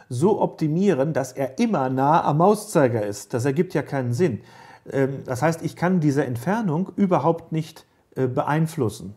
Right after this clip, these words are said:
hab da keine Möglichkeit. Generell ist es noch so, wenn ich, äh, verschiedene Elemente habe und möchte, dass ich von dem einen schnell zum anderen komme, dann, äh,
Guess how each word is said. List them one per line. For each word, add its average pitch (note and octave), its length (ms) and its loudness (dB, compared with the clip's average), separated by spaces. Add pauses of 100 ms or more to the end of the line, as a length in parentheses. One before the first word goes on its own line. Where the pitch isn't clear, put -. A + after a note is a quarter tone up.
hab A#2+ 180 -12
da A#2+ 140 -2
keine B2 460 -6
Möglichkeit. B2+ 840 -8 (340)
Generell A#2 380 2
ist G3+ 180 2
es E3 100 -6
noch F3 160 -2
so, F3 280 2 (400)
wenn C#3 420 -2
ich, D3+ 380 0
äh, B2+ 420 4 (240)
verschiedene D3+ 460 -2
Elemente C#3+ 540 0
habe A2+ 420 2 (220)
und C3+ 180 2
möchte, F#3 320 2
dass C#3 200 0
ich C3 140 -8
von D3 140 -2
dem C3 140 -2
einen F3+ 240 0
schnell E3+ 260 -2
zum D#3+ 200 -4
anderen E3+ 420 0
komme, A#2 360 -2 (400)
dann, C#3 360 2
äh, C#3 460 2